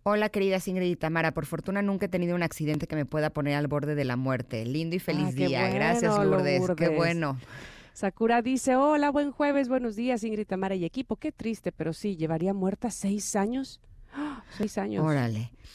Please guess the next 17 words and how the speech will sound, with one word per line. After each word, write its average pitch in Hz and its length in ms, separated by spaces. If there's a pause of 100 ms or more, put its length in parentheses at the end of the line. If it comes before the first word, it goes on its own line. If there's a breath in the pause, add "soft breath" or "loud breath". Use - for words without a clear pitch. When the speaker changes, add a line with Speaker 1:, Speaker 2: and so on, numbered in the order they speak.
(120)
Speaker 1:
José 196 320
Ángel 185 640 (160)
dice, 170 560
"El 170 240
veinticinco 185 540
de 240 140
diciembre 185 380
de 180 100
mil 175 120
novecientos 170 420
noventa 156 340
y 156 100
ocho 156 220
sufrimos 160 460
una 160 180
volcadura 143 500
terrible. 135 680